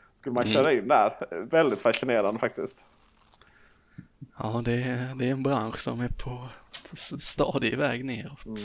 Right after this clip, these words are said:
Speaker 1: Ja.
Speaker 2: Känns det som. I alla fall i Sverige.
Speaker 1: Även Södertälje stängde man en butik tjugohundrafjorton, ja, just det. Mm. Så är det.
Speaker 2: Right. Så är det.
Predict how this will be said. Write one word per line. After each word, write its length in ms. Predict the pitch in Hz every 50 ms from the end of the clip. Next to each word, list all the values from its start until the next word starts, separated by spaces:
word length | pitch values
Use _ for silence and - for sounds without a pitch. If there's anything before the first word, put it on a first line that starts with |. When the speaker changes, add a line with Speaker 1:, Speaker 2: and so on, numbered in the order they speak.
| 104 104 - - _ _ - - - 101 - -
Speaker 1:
Ja. 260 | - 110 - - - _ _ _ _ - - -
Speaker 2:
Känns 400 | - - - - 120 107 104 -
det 120 | - 123
som. 240 | - - - 117 113 120 - - - - - - - -
I 60 | 131
alla 120 | 123 117
fall 140 | - 160 143
i 40 | 123
Sverige. 380 | - - 135 - - 143 147 - - - - - - - - - -
Speaker 1:
Även 240 | - - 135 135 131
Södertälje 840 | 131 - 131 127 120 123 - 139 139 139 127 113 104 107 110 110 107
stängde 300 | - - 123 120 120 110
man 140 | 104 110 110
en 120 | 110 107
butik 340 | 98 98 - 117 104 95 -
tjugohundrafjorton, 1300 | - 117 107 107 107 104 95 - - - - - 117 113 110 110 113 117 120 120 - _ - - 69 76
ja, 160 | 78 69 73
just 260 | 78 - - - -
det. 80 | 113 120 113 - _ -
Mm. 320 | 123 117 110 107 120 139 147 - - -
Så 80 | - 120
är 140 | 123 160 165
det. 100 | 147 165
Speaker 2:
Right. 420 | - - - - - - - - _ - - _ - - - - -
Så 240 | - - - -
är 120 | 104 107 107
det. 100 | -